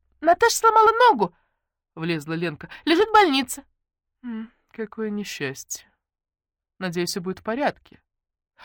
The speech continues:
«Как сказать?» вновь заговорила Ленка, не обращая внимания на мои косые взгляды.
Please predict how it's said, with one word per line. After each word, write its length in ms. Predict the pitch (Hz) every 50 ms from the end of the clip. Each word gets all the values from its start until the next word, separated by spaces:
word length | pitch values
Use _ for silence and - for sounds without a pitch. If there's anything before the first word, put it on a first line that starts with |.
| - - - - - _ _ -
«Как 240 | - 339 427 - -
сказать?» 960 | - - - 226 214 202 190 214 262 330 381 392 381 349 254 180 - - - _ _ _ _ _ _ _ _
вновь 300 | - 160 175 180 160 143
заговорила 500 | 139 151 139 156 151 156 156 160 160 170
Ленка, 340 | 185 233 330 339 - - 240
не 100 | 202 190
обращая 400 | 180 170 180 175 170 - 277 262
внимания 380 | 220 190 175 185 208 214 208
на 100 | 190 180
мои 200 | 170 175 175 170
косые 340 | 170 190 180 - - 190 190
взгляды. 480 | 175 175 175 180 180 165 143 131 127